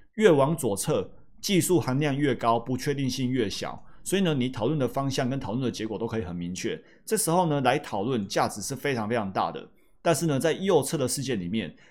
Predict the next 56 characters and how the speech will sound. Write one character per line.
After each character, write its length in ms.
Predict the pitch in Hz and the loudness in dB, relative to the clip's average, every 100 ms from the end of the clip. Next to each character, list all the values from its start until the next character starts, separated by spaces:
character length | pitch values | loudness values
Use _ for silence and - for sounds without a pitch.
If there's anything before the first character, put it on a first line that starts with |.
| - | -8
跟 220 | - 208 180 | 0 2 4
别 100 | 156 | 4
人 140 | 170 | 2
讨 140 | 110 | 0
论 120 | 117 131 | 0 0
是 160 | 139 | -2
很 100 | 98 | -6
困 240 | 92 120 87 | -4 -6 -6
难 180 | 69 71 | -8 -12
的， 200 | 76 - _ _ | -12 -14 _ _
因 100 | 175 | -2
为 80 | 202 | 2
你 240 | 135 117 - | 2 0 2
越 180 | 202 | 6
往 240 | 131 107 107 | 6 6 2
右 200 | 160 131 | 2 2
边， 260 | 131 127 | 2 0
越 160 | 131 175 | 4 4
往 240 | 117 101 107 - - - | 4 2 -8 -16 -12 2
运 140 | 185 | 4
气 240 | 151 - 165 | 4 2 0
那 120 | 139 | 2
一 120 | 139 | 0
方 160 | 131 131 | 0 0
面 120 | 127 | 0
去 100 | 123 | -2
走， 260 | - 90 - - - - - | -4 -8 -8 -18 -20 -20 -2
不 80 | 165 | 2
确 160 | 170 185 | 4 6
定 100 | 175 | 4
性 200 | 165 160 | 4 4
越 160 | 147 | 4
高。 340 | 127 117 113 - - - | 4 2 0 -4 -14 -2
那 160 | 220 175 | 0 0
不 180 | - | 2
确 160 | 170 208 | 4 4
定 140 | 196 | 2
性 140 | 175 190 | 0 2
越 120 | 180 | 4
高 200 | 156 151 | 4 2
呢， 100 | 156 | 2
大 180 | 156 170 | 2 2
家 140 | 165 | 2
其 160 | 156 143 | 0 -2
实 140 | 135 | -2
不 200 | 107 214 | -4 2
容 200 | 170 147 | 2 2
易 80 | 170 | 0
讨 200 | - 107 | -4 -4
论 140 | 139 139 | -2 -2
出 280 | - 139 | -2 -4
所 200 | 135 113 | -2 -2
谓 140 | 101 131 | -2 -2
的 100 | 101 | -2
真 220 | 117 113 | -2 -2
相， 260 | 110 104 | -2 -4